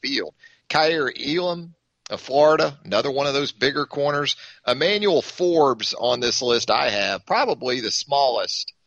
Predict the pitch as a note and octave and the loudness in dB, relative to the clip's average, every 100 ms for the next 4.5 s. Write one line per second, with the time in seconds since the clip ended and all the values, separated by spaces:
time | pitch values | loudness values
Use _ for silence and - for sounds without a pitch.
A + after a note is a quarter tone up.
0 | _ _ _ _ _ _ _ _ _ _ | _ _ _ _ _ _ _ _ _ _
1 | _ A#2 A#2 G#2 G#2+ G2+ F#2 - - D3+ | _ 0 0 -2 -6 -6 -10 -16 -4 -2
2 | E3 - B2+ A#2 G#2 G2 G#2+ G2+ F#2+ G2+ | 0 -4 -8 -6 -4 -2 0 0 0 -2
3 | G2+ F2+ F2+ - A#2+ A#2+ F#3+ - F3+ - | -4 -6 -6 -4 -4 -4 -4 0 0 0
4 | G#2+ G#2+ A#2 C3+ A2 | -2 -4 0 2 2